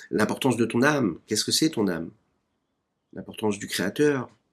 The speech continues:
Comment est-ce que le Créateur, il est grand ? Comment il t'a choisi ?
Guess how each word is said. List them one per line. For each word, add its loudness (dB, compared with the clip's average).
Comment -4
est-ce -6
que -4
le -4
Créateur, -6
il 0
est -2
grand ? -4
Comment -6
il -2
t'a -2
choisi ? 2